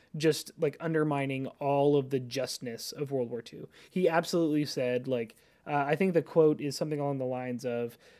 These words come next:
uh, "It represented a nauseating self-righteousness centered on a more ideal social structure emerging from the ashes of war." So to unpack that a little bit, he's saying if you need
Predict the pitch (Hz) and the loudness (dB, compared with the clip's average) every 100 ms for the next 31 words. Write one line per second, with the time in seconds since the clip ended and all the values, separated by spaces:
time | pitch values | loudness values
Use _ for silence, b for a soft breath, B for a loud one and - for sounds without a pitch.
0 | b 135 123 147 156 170 180 185 165 165 | b -4 0 0 2 2 2 2 2 2
1 | 160 151 147 143 156 160 160 156 143 160 | 2 2 0 0 0 2 2 0 -2 0
2 | 151 - 139 139 160 175 165 - 156 156 | 0 -2 -6 -6 -4 -4 -4 -4 -2 0
3 | 147 139 139 143 143 139 139 131 143 147 | 0 0 -2 0 -2 0 -2 -2 0 0
4 | 143 151 147 151 - 151 143 165 160 139 | 2 0 0 -2 -4 -6 -6 -4 -2 -2
5 | 139 143 139 127 139 139 123 135 - 139 | -2 -2 -4 -6 -6 -6 -6 -8 -6 -6
6 | 131 123 117 113 - - b b b b | -6 -6 -6 -6 -8 -20 b b b b
7 | b - 180 175 160 151 - 180 185 160 | b 0 8 10 10 6 2 4 4 4
8 | 170 - 156 143 147 139 131 - b b | 0 2 2 4 2 2 0 -2 b b
9 | 208 196 190 170 156 151 - b - 151 | 0 4 4 4 2 0 -6 b -4 -2
10 | 151 180 233 196 170 180 196 214 214 | 0 4 4 4 4 2 2 0 -2